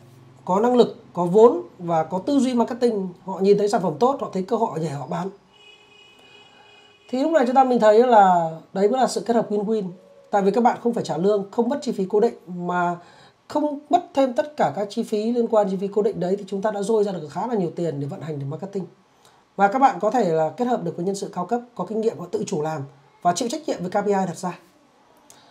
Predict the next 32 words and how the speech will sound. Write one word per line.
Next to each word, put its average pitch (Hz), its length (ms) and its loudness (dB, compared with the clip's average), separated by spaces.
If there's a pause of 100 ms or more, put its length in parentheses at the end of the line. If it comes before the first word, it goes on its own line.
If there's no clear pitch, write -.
(340)
À, 196 140 0
tiếp 302 180 -4
theo 294 120 2
nữa 269 160 2
là 277 180 4
liên 220 160 4
quan 226 160 6
đến 220 60 -2
các 240 120 -4
hạ 233 60 -2
tầng 175 280 -2
marketing. 196 340 -2 (3000)
Hạ 233 140 4
tầng 240 160 6
marketing 269 340 2
bao 247 120 4
gồm 220 260 4
các 240 100 -2
tài 226 80 0
khoản 151 200 -4
quảng 143 140 -8
cáo, 170 340 0 (500)
đúng 196 100 0
không 214 100 2
ạ? 214 80 -12
Các 220 240 -4
công 240 180 2
cụ 214 160 -4
marketing 220 480 -2
phải 151 100 -8
trả 143 160 -10
tiền. 147 300 -4